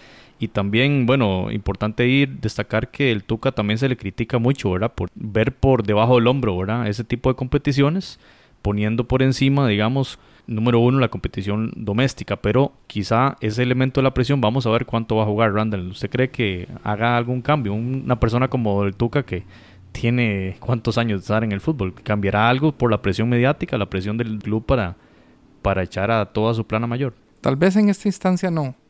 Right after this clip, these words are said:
Speaker 2: por el irrespeto que puede sentir hacia el rival, que en este caso es el Alianza.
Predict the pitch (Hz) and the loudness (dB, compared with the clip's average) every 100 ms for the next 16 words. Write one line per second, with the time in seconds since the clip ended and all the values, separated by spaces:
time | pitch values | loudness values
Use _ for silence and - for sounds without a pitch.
0 | _ _ _ _ - 127 127 127 120 _ | _ _ _ _ -6 -4 -4 -6 -8 _
1 | 147 131 127 - 156 170 - 131 139 151 | -2 0 -2 0 0 0 -4 -4 0 0
2 | 147 131 131 143 147 139 - - _ _ | 0 -4 -2 0 0 -4 -12 -20 _ _
3 | - 127 139 127 127 127 127 143 139 123 | -4 -2 0 -2 -2 -2 2 4 2 -2
4 | - 120 123 - 135 131 131 143 170 123 | -8 -6 -6 -8 -6 -4 -2 -2 -2 -4
5 | 123 151 143 - - | -2 -2 -2 -6 -14